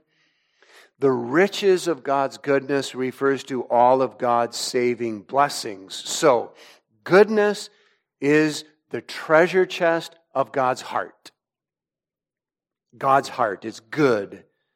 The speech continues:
In that heart is forbearance, long-suffering. And then out of that heart come riches. And those riches are all the blessings of salvation.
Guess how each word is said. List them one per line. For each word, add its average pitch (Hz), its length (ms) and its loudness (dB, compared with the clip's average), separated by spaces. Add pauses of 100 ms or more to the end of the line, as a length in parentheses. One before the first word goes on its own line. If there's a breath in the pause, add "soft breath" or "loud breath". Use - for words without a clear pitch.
(360)
In 131 140 -2
that 135 200 2
heart 127 360 2
is 110 540 -6 (1500)
forbearance, 156 1000 2
long-suffering. 131 1000 -2 (760 soft breath)
And 131 160 -2
then 131 280 -2
out 190 260 6
of 135 140 2
that 120 220 -4
heart 120 500 -6
come 107 380 -10
riches. 107 760 -10 (580)
And 131 140 -4
those 147 220 4
riches 139 600 0
are 123 260 -4
all 175 440 8
the 170 100 -2
blessings 139 640 -2
of 117 180 -2
salvation. 110 840 -4